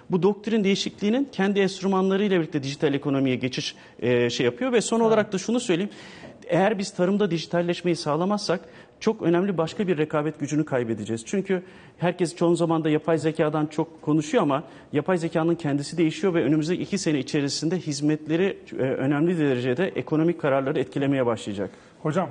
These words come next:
Speaker 2: çok teşekkür ediyorum. Süremizin sonuna geldik. Sadece bir soru sordum. Ders dinler gibi dinledim. Özellikle araya girmedim. Çünkü çok güzel birbirine bağlayarak anlattınız.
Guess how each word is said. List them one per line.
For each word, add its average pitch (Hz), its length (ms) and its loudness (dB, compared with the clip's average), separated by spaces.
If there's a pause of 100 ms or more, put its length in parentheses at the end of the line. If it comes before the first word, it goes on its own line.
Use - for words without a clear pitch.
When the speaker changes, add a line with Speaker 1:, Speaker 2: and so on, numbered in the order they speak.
(120)
Speaker 2:
çok 180 160 -2
teşekkür 190 400 -4
ediyorum. 190 300 0
Süremizin 175 380 -2
sonuna 180 380 -4
geldik. 160 340 -4
Sadece 190 400 0
bir 196 120 -2
soru 185 260 2
sordum. 185 400 0 (140)
Ders 175 380 2
dinler 170 220 -2
gibi 151 220 -6
dinledim. 151 320 -4
Özellikle 165 560 2
araya 147 240 0
girmedim. 147 460 -4
Çünkü 175 160 -6
çok 170 220 -2
güzel 156 260 0 (340)
birbirine 160 380 2
bağlayarak 156 480 2
anlattınız. 156 640 -4